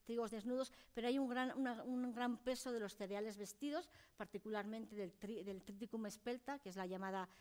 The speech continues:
escanda en castellano, y de los mijos, dos tipos, el pa-, el panizo y el, y el, el mijo, Panicum miliaceum y Setaria italica. Y después también el centeno. El centeno, en realidad,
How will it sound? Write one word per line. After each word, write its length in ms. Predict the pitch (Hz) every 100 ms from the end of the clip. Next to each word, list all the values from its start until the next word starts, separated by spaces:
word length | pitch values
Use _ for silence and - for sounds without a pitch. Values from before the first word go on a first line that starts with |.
| -
escanda 640 | 196 - - 214 202 190 175
en 340 | 185 185 180
castellano, 640 | 170 190 - 208 233 277 320 - - -
y 120 | 247
de 80 | 208
los 180 | 190 220
mijos, 480 | 208 - 170 156 180
dos 240 | 208 -
tipos, 380 | 180 160 175 196
el 120 | 170
pa-, 160 | - -
el 200 | 190 175
panizo 560 | 190 208 247 - 311
y 160 | 214 190
el, 280 | 180 175 -
y 100 | 175
el, 300 | 170 165 151
el 160 | 170 180
mijo, 400 | 180 - 165 - -
Panicum 380 | - 202 196 202
miliaceum 480 | 196 196 226 - 247
y 40 |
Setaria 300 | 202 180 165
italica. 460 | 160 160 160 - 165 - - - -
Y 80 | 240
después 260 | 226 269
también 300 | 262 254 262
el 140 | 262 220
centeno. 500 | 196 165 175 160 151 - - - 180
El 80 |
centeno, 320 | 220 208 240 269
en 80 |
realidad, 500 | 269 247 247 254 277